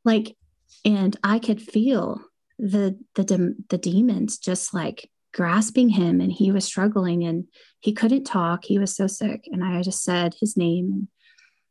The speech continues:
I said, "Do you have peace?" And he said, "No, no." Like, he didn't say anything coherent all day. But when I asked him if he had peace,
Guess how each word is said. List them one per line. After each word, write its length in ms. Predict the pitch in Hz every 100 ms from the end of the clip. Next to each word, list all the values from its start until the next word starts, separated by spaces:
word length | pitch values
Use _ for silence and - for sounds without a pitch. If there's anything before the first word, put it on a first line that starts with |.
| _ _ -
I 80 | 220
said, 160 | 220
"Do 100 | 208
you 100 | 202
have 220 | 208 208 -
peace?" 420 | 220 196 - - - _ _ _ _ _ _ _ _ -
And 140 | 190
he 120 | 170 196
said, 200 | - 214
"No, 340 | 220 214 - _
no." 320 | - 220 220 -
Like, 140 | - 214
he 220 | - 285
didn't 180 | 302 269
say 160 | 240 226
anything 460 | 220 262 269 254
coherent 560 | 247 214 - 175 170 -
all 160 | 202 202
day. 380 | 214 196 175 - _ _ _ _ _ -
But 100 | 247
when 160 | 208
I 100 | 208
asked 300 | 214 233 -
him 80 | 269
if 140 | 262
he 100 | 240
had 260 | 208 208 196
peace, 600 | - 185 - - -